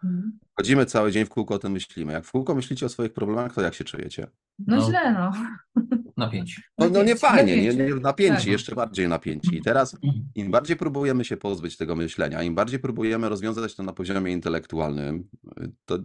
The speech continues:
Speaker 2: to nic nie da, bo już miesiąc jest zamknięty, koniec.
Speaker 3: Mhm.
Speaker 1: Mhm.
Speaker 2: Jest, już nic nie możemy z tym zrobić. I teraz, jeżeli wdrożymy odpowiednią technikę medytacji,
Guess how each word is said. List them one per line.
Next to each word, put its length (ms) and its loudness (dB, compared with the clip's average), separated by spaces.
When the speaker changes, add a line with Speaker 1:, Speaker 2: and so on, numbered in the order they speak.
Speaker 2:
to 100 -2
nic 220 -2
nie 140 2
da, 100 2
bo 180 -6
już 280 -10
miesiąc 320 0
jest 160 2
zamknięty, 500 -2
koniec. 420 -4
Speaker 3:
Mhm. 420 -4
Speaker 1:
Mhm. 360 -6
Speaker 2:
Jest, 300 -4
już 160 2
nic 180 4
nie 80 4
możemy 280 2
z 60 -6
tym 140 -4
zrobić. 340 -2
I 80 -18
teraz, 320 -2
jeżeli 600 0
wdrożymy 500 2
odpowiednią 520 -2
technikę 420 -6
medytacji, 720 -6